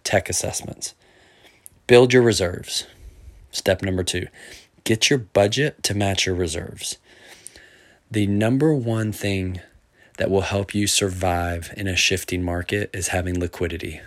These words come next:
and having cash. So build your reserves. Number three, where's money exchanging hands, and how will you put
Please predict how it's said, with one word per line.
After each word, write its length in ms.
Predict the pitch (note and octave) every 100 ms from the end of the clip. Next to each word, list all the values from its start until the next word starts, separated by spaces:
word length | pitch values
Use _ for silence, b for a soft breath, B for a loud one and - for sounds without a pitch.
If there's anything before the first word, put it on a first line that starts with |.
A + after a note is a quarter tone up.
| - -
and 140 | F2+
having 320 | F2 E2+ E2+
cash. 580 | D#2+ F2 - - - - -
So 200 | - G2
build 600 | E2 G2+ G2+ G2+ G2+ A2
your 180 | A2 G2
reserves. 640 | F2+ F2 F2 - - - - b b b b b b b b b b b b b
Number 140 | A2 G#2
three, 240 | G#2 G2
where's 400 | E2 G2+ A2+ D3
money 320 | C#3 B2 A#2+
exchanging 580 | A2+ - - A2 A2 A2+
hands, 500 | F2 G2+ G2 F#2+ F#2
and 120 | F#2+
how 320 | F#2 - G2+ G#2+
will 100 | B2+
you 160 | C#3+
put 600 | C#3 - A2 G2 - -